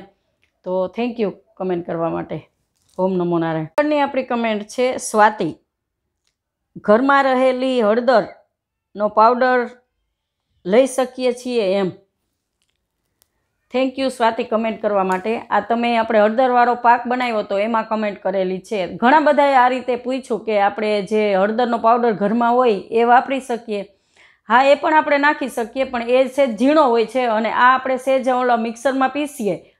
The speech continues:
અને એ પણ આપણે વરિયાળી ભેગો પીસીએ એટલે એનો ટેસ્ટ થોડોક અલગ જ આવે છે એમ.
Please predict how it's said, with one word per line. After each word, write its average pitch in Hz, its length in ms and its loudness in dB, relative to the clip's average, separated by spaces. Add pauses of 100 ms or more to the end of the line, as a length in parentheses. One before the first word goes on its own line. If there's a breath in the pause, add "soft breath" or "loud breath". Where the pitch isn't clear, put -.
(100)
અને 208 120 -2
એ 247 80 4
પણ 262 180 2
આપણે 254 520 2
વરિયાળી 247 440 2
ભેગો 220 280 0
પીસીએ 220 400 -6
એટલે 254 200 -2
એનો 214 160 -4
ટેસ્ટ 254 380 -4
થોડોક 254 440 -2
અલગ 226 260 2
જ 190 120 2
આવે 180 240 4
છે 185 140 -8
એમ. 196 160 -2